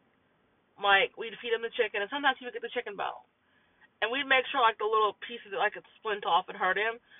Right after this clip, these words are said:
we made sure those were, you know, taken away off the bone. So he just had, like, a straight bone.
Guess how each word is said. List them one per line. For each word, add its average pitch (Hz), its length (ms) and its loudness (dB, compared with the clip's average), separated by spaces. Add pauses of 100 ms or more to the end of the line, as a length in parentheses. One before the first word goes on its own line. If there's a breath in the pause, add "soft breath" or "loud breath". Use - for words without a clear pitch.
(160 soft breath)
we 233 160 -6
made 208 240 2
sure 208 160 -2
those 190 320 2
were, 185 160 -4
you 185 160 -6
know, 170 320 -8
taken 170 480 -8
away 143 480 -8 (400)
off 185 240 6
the - 120 -10
bone. 160 280 -8
So 208 80 -12
he 190 80 -10
just 196 80 -10
had, 175 160 -2
like, 180 160 -8
a - 80 -16
straight - 240 -10
bone. 175 400 -8